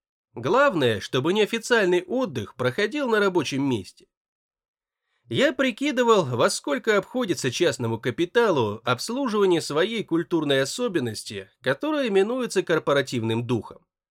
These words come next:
Восемь-десять выходных сверхобычного абонемента, что навязывает государство. Для концерна острый нож. Под любыми предлогами сотрудников оставляют на работе в праздники,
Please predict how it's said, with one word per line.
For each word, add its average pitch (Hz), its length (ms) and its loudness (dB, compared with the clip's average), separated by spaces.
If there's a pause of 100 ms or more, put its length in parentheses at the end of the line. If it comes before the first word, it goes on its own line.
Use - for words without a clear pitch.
(600)
Восемь-десять 202 960 -2
выходных 143 640 0
сверхобычного 131 960 0
абонемента, 123 800 0
что - 180 -6
навязывает 110 640 0
государство. 123 760 -4 (540)
Для 110 180 0
концерна 247 720 4
острый 202 500 2
нож. 135 420 -2 (580)
Под 120 180 -4
любыми 247 380 0
предлогами 208 680 2
сотрудников 214 800 -2
оставляют 196 600 4
на 190 120 4
работе 180 400 2
в - 80 -8
праздники, 110 680 -2